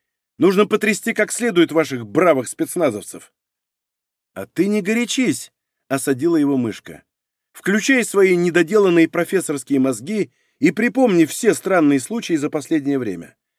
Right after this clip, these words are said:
Например, как недавно чуть наша группа в засаду не попалась,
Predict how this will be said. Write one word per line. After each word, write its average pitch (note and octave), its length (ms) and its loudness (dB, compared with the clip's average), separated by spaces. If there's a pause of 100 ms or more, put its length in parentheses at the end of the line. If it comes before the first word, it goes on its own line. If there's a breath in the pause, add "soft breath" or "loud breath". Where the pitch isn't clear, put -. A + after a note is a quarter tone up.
(460)
Например, F#3+ 400 4
как A3 180 0
недавно G3 460 4
чуть F3+ 200 -8
наша E3 220 -2
группа F#3+ 280 -2
в E3+ 60 0
засаду F3 420 0
не C3 120 2
попалась, E3 520 0